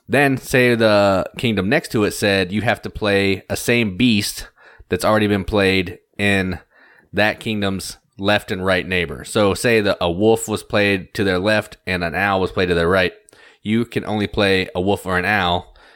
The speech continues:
into that kingdom. So you're trying to play these cards to get your influence in these kingdoms. And once everybody has passed for the round, you're gonna score some points. You're gonna do this over three rounds, and then whoever has the most points is the winner. It's a really simple game,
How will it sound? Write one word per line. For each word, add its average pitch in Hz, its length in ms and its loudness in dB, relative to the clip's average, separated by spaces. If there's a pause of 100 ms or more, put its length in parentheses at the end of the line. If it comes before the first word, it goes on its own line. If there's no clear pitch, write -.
(160)
into 92 220 -2
that 85 200 0
kingdom. 82 360 -4 (580)
So - 120 0
you're 117 100 4
trying 143 300 0
to 120 180 -2
play 143 180 2
these 135 160 2
cards 120 360 2
to 107 80 -10
get 107 160 0
your 104 120 0
influence 113 400 0
in 113 60 -2
these 98 140 0
kingdoms. 113 560 -2 (580)
And 101 360 0 (220)
once 107 260 -2
everybody 101 500 2
has 92 180 0
passed 120 340 0
for 127 80 -2
the 113 80 2
round, 110 340 2
you're 98 80 -2
gonna 92 120 2
score 95 200 0
some 87 120 -8
points. - 580 -2 (360)
You're 107 100 0
gonna 107 120 2
do 110 100 2
this 107 160 2
over 101 120 2
three 107 240 0
rounds, 101 500 0
and 95 140 -6
then 92 100 -2
whoever 92 260 2
has 87 100 2
the 87 60 -4
most 90 160 -2
points 85 220 -2
is 82 80 -8
the 82 80 -2
winner. 78 400 -4
It's 95 140 -4
a 95 40 2
really 107 220 2
simple 117 360 0
game, 117 420 0